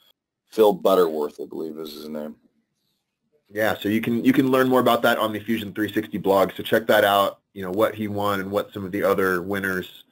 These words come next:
Speaker 2: um, were awarded for their contributions to that. But, you know, please, we, we encourage everyone in our community, you know, come to Autodesk University, participate in what you'd like to see presented.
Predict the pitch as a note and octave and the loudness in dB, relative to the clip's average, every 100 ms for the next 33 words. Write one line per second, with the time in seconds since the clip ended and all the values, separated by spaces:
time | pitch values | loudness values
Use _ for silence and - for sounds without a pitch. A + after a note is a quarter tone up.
0 | _ _ _ _ _ _ - F2 E2 D#2 | _ _ _ _ _ _ -6 0 0 -2
1 | C#2 - - G#2 G2 F#2+ G#2 G2+ F2 E2 | -6 -18 -4 2 4 6 6 4 2 -4
2 | - F2+ F2 F2+ E2+ - F#2+ E2+ F2+ F2+ | -4 -4 -2 -2 -2 -6 -10 -8 -8 -8
3 | F2 - F#2 F2 E2 - G2 - _ - | -10 -6 0 2 2 2 2 0 _ -20
4 | _ - A2 A2 D3 C#3 A#2+ A2+ A#2 A2+ | _ -2 0 4 6 6 6 4 2 2
5 | C3+ B2 A#2+ A#2 A2+ A2 G#2+ G#2 G2+ G#2+ | 0 2 2 0 -2 -2 -6 -6 -8 -6
6 | F2+ D#2 - F#2+ E2+ - _ - C3 B2+ | -6 -8 -14 -10 -10 -10 _ -4 0 2
7 | B2 B2 A2 A2+ G#2+ A2+ G#2 G#2 G#2 G2 | 4 4 6 4 2 -2 -2 -2 -2 -6
8 | F2+ G2 A2 G#2+ - G2+ F#2+ F#2 F#2+ - | -6 -8 -8 -10 -2 0 0 -2 -4 -2
9 | F#2 F#2+ - - - F#2+ F#2 F#2+ F#2 F2 | -2 0 -2 -6 -10 -8 -6 -4 0 0